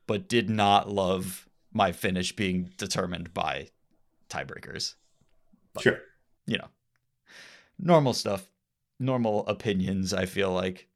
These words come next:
Speaker 1: But it was a modern tournament. We both took our favorite Cascade-based <laughs> decks to the modern tournament.
Speaker 2: Well, Cascade is just so strong.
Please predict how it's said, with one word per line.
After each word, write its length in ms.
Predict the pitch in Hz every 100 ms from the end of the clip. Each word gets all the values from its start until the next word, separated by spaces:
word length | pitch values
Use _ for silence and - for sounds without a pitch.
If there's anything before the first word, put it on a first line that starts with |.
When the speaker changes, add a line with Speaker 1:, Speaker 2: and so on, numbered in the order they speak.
| _ _ _
Speaker 1:
But 240 | 113 107 -
it 60 | 135
was 200 | 156 180
a 80 |
modern 440 | 202 127 110 104 107
tournament. 680 | 113 110 120 160 - - _ _ _
We 80 | 101
both 420 | 95 117 117 -
took 240 | - 123 -
our 140 | 113
favorite 540 | 117 117 113 123 - -
Cascade-based 920 | 120 - 120 120 104 101 117 113 104
<laughs> 0 |
decks 400 | 143 98 - -
to 240 | - 123
the 120 | 120 104
modern 400 | 98 98 107 98
tournament. 640 | 110 101 104 156 185 - - - _
Speaker 2:
Well, 320 | - 180 - - - - _ _ _ _ _ -
Cascade 420 | - 185 185 254 240
is 120 | -
just 200 | 120 -
so 140 | 135
strong. 800 | 143 - - 104 131 131 90 -